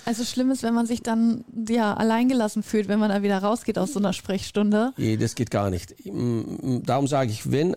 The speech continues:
Speaker 2: ein Mensch reinkommt in eine Energie und während die Session kriegt er unglaublich viel Schmerz, dann werde ich so lange mit ihm arbeiten, bis er rausgeht mit einer besseren Energie als vorher.
Speaker 1: Ja, das ist
Speaker 2: Weil
Speaker 1: toll.
Speaker 2: sonst funktioniert es nicht.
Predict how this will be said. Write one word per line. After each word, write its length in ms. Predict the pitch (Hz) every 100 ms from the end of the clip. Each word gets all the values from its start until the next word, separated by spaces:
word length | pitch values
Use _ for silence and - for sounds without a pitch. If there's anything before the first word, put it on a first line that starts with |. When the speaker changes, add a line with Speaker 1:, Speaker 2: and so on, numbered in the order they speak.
| -
Speaker 2:
ein 180 | 143
Mensch 260 | 135 131 127
reinkommt 400 | 117 127 120 127
in 100 | 117
eine 220 | 113 113 107
Energie 420 | 107 107 107 98
und 260 | - 107
während 320 | 107 123 147 139
die 60 |
Session 420 | 123 123 113 - 101
kriegt 260 | 117 107
er 120 | -
unglaublich 440 | 123 120 123 113 120
viel 140 | 127
Schmerz, 360 | 120 123 104 -
dann 140 | 101
werde 200 | 104 107
ich 80 | 101
so 200 | - 120
lange 220 | 127 127
mit 180 | 117 117
ihm 140 | 117 110
arbeiten, 480 | 101 104 104 104
bis 160 | 104 104
er 60 | 95
rausgeht 400 | 98 110 - 110
mit 160 | 107 104
einer 140 | 101
besseren 360 | 98 95 113 101
Energie 340 | 98 95 101
als 100 | -
vorher. 360 | - 98 92 - _
Speaker 1:
Ja, 280 | 220 202 190 180
das 140 | 214 190
ist 40 |
Speaker 2:
Weil 120 | 120
Speaker 1:
toll. 160 | 117 123
Speaker 2:
sonst 180 | 131 170
funktioniert 560 | - 127 - 143 214
es 140 | 101 -
nicht. 280 | 92 -